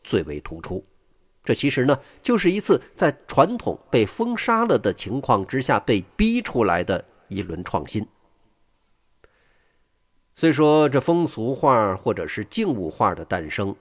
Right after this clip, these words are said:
源自新教对宗教画的反对，但是静物画的这类题材实际上和宗教也有一定的联系。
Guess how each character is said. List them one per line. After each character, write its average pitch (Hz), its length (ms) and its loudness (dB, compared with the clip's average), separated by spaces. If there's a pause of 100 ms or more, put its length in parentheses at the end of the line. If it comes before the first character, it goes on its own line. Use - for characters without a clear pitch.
(180)
源 107 240 -2
自 117 280 -4
新 202 380 -4
教 165 220 0 (120)
对 90 200 -2
宗 185 340 0
教 110 240 0
画 127 240 0
的 - 140 -10
反 - 240 -10 (100)
对， - 160 0 (360)
但 214 140 2
是 151 220 0 (280)
静 277 260 0
物 135 220 0
画 156 260 2
的 92 140 -4
这 131 160 0
类 95 140 0
题 - 260 -8
材 113 340 -4 (200)
实 - 200 -2
际 123 160 0
上 95 280 0
和 104 240 -4
宗 196 280 -2
教 180 220 -2 (240)
也 110 160 0
有 98 200 -2
一 107 120 -8
定 120 180 -4
的 73 120 -14
联 78 280 -10
系。 - 220 -8